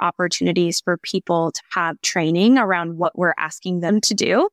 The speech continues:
Sometimes it'll be something fun. So you might have, like, a personal finance month, and we might bring in some professionals to talk about those things. We try to do fun offerings in addition to personal growth and career growth.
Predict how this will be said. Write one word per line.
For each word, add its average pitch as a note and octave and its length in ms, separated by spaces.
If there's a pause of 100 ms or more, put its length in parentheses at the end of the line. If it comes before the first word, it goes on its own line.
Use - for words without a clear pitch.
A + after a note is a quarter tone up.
Sometimes D4 440
it'll D4+ 140
be B3+ 100
something A3 380
fun. F3 440
So F3+ 300
you F#3 160
might F3+ 220
have, F#3 180
like, F3 160
a E3+ 300 (160)
personal F#3 680
finance F3 680
month, D3+ 520
and F#3 120
we F3 120
might E3+ 340
bring F#3 240
in F3+ 240
some E3+ 440 (140)
professionals F#3+ 640
to - 60
talk - 220
about F#3+ 240
those E3+ 260
things. A#3 400
We A3 80
try G#3+ 220
to G3+ 160
do F3+ 400 (100)
fun C4+ 200
offerings A3+ 680
in - 120
addition F3+ 600
to F3+ 280
personal F3+ 360
growth E3+ 320
and E3 200
career A3 280
growth. B3+ 280